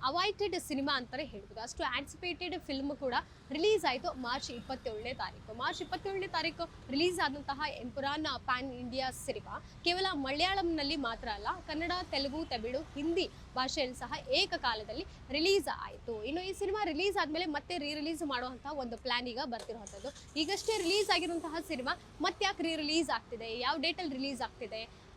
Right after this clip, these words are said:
ಏನ್ ಸಮಸ್ಯೆ ಆಗಿತ್ತು? ಇನ್ನು ಏ-, ಏನಾದ್ರೂ ಆ್ಯಡ್ ಆನ್ ಆಗುತ್ತಾ ಸಿನಿಮಾ ರೀ ರಿಲೀಸ್ ಆಗೋ ಸಂದರ್ಭದಲ್ಲಿ ಅಂತ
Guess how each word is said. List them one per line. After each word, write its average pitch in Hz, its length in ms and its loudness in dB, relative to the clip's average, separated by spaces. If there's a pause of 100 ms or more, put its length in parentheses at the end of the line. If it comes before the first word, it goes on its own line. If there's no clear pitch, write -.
(120)
ಏನ್ 427 220 6
ಸಮಸ್ಯೆ 311 420 4
ಆಗಿತ್ತು? 214 600 2
ಇನ್ನು 339 240 2
ಏ-, 277 220 0
ಏನಾದ್ರೂ 339 360 2
ಆ್ಯಡ್ 262 240 8
ಆನ್ 427 120 8
ಆಗುತ್ತಾ 262 340 2
ಸಿನಿಮಾ 262 300 0
ರೀ 254 160 -2
ರಿಲೀಸ್ 254 300 -2
ಆಗೋ 233 240 0
ಸಂದರ್ಭದಲ್ಲಿ 220 540 -6
ಅಂತ 208 180 -12